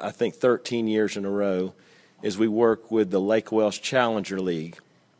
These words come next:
The Lake Wales Challenger League is an arm of Little League Baseball which provides playing opportunities for special needs kids.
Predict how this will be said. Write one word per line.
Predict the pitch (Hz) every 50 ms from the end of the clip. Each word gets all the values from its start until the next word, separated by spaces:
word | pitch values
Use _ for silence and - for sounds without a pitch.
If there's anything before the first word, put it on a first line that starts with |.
| _ _ _ _ _ _ -
The | - 101
Lake | 117 127 123 - -
Wales | 139 117 110 -
Challenger | - - 127 127 127 127 113 101 107 104
League | 101 101 101 98 98 92 87
is | 101 101 90
an | 98 95 82 -
arm | 110 110 117 120 120 117 107
of | 95 92
Little | 104 110 107 107
League | 104 101 92 87
Baseball | 92 107 110 110 107 - - 104 98 90 90 87 90 92 - _ _ - - - - - -
which | - - 104 113 110 101 - -
provides | - - 98 82 92 110 107 107 107 107 107 104 95 92 - - - _ _ -
playing | - 123 120 117 110 110 110 107
opportunities | 107 110 104 - 104 - - 117 110 107 101 101 104 104 98 -
for | - - - 101 98 98 98 95 95 92
special | - - - 113 107 104 - - 107
needs | 98 101 101 90 -
kids. | - - 95 82 69 - - - - -